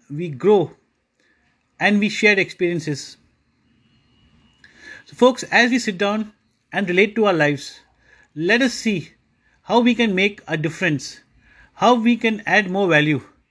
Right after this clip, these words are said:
and how we can progress further. I keep my topics very simple. I keep my references very simple.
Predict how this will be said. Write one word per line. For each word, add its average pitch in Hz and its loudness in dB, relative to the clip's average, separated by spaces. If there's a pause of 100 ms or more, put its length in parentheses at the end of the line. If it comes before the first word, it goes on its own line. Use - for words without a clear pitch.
(400)
and 170 -8
how 220 2
we 233 2
can 226 -2
progress 170 -2
further. 117 -4 (1500)
I 208 4
keep 247 0
my 233 2
topics 214 -6
very 175 0
simple. 175 -6 (520)
I 190 -2
keep 240 -2
my 247 2
references 220 -2
very 160 0
simple. 117 -6